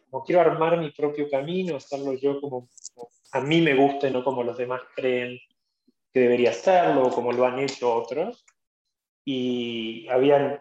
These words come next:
riesgos y y ahora, en realidad, después del G E, te puedo decir que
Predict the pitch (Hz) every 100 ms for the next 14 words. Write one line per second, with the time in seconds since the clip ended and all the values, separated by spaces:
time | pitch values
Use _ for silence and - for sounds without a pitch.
0 | _ - 139 180 160 110 110 - _ _
1 | 127 117 113 _ _ _ _ _ - 123
2 | 135 143 151 143 135 131 139 139 139 143
3 | 131 127 131 147 143 127 _ - 127 123
4 | 127 131 - _ - 117 113